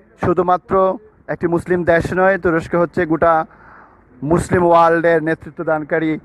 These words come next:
একটি দেশ।" তিনি বলেছেন, "আমাদের জম্মুর বাসকান পৃথিবীর মুসলমানদের যেখানেই সমস্যা হয় সেখানেই হাজির হন, তাদেরকে সহযোগিতা করেন। আমরা এই ধরনের সহযোগিতা অব্যাহত রাখবো এবং আমাদের রাষ্ট্রপতির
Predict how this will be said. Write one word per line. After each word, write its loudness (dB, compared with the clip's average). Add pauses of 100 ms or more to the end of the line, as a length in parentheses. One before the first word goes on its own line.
(320)
একটি 0
দেশ।" 2 (460)
তিনি 0
বলেছেন, 2
"আমাদের 0
জম্মুর 0
বাসকান 0 (600)
পৃথিবীর 0
মুসলমানদের 0
যেখানেই 0
সমস্যা 0
হয় 2
সেখানেই -2
হাজির 0
হন, 0 (280)
তাদেরকে -2
সহযোগিতা 0
করেন। 0 (420)
আমরা 2
এই 0
ধরনের 0
সহযোগিতা 0 (840)
অব্যাহত 2
রাখবো 2
এবং 2
আমাদের -2
রাষ্ট্রপতির 0